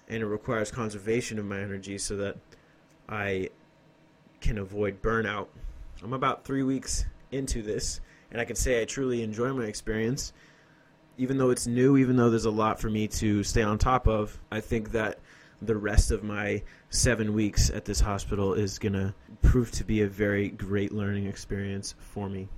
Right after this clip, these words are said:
And after this clinical internship is through with,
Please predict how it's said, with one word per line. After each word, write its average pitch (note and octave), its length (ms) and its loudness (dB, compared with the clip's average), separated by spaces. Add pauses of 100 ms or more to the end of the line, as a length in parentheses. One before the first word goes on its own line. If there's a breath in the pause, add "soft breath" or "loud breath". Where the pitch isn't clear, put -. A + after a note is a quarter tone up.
(220)
And G#2 320 0
after A#2+ 680 2
this A2+ 380 0
clinical A#2+ 560 -2
internship A#2 640 -4
is A2 420 -2 (440)
through D#3+ 240 0
with, C3 360 2